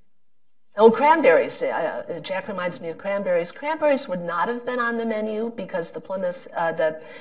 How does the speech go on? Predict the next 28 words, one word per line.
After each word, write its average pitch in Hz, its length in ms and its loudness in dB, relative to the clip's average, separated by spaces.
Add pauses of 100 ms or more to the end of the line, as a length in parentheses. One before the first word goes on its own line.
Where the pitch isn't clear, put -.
(220)
the 160 180 -2
settlers 165 640 -4
from 156 200 -12
Plymouth, 170 560 -8
uh, 156 140 -4 (240)
did 151 180 -6
not 156 240 -4
have 151 180 -6
sugar, 175 580 -2
which - 200 -12
was 147 140 -8
very 156 300 -4
expensive. - 840 -10 (400)
And 180 120 -2
they 160 100 2
pr-, - 300 -12
they 170 120 0
would 165 160 -4
not 175 180 0
have 180 120 0
had 151 280 -4
pie 190 580 -2
either 165 300 -6
because 156 300 -10
they 156 100 -6
didn't 151 280 -10
have 143 260 -12
flour. - 680 -4